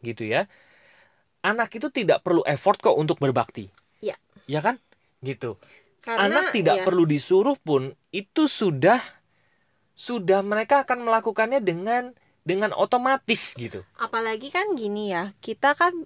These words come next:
Speaker 2: ya semua orang lahir ke dunia ini pasti orang pertama yang terdekat itu orang tua gitu kan.
Speaker 1: Benar.
Speaker 2: Orang yang kita sayang itu ya pasti orang tua karena mereka yang ngerawat kita.
Speaker 1: Betul.
Speaker 2: Nah, kalau hubungannya dibangunnya enak,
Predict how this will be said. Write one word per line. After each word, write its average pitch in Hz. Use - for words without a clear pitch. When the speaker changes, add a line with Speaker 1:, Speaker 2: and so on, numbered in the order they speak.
Speaker 2:
ya 208
semua 254
orang 262
lahir 262
ke -
dunia 226
ini 247
pasti 262
orang 226
pertama 226
yang 220
terdekat 208
itu 202
orang 214
tua 226
gitu 190
kan. 143
Speaker 1:
Benar. 120
Speaker 2:
Orang 226
yang 233
kita 220
sayang 214
itu 226
ya 311
pasti 214
orang 214
tua 214
karena 214
mereka 247
yang 240
ngerawat 185
kita. 220
Speaker 1:
Betul. 123
Speaker 2:
Nah, -
kalau 311
hubungannya 247
dibangunnya 202
enak, 220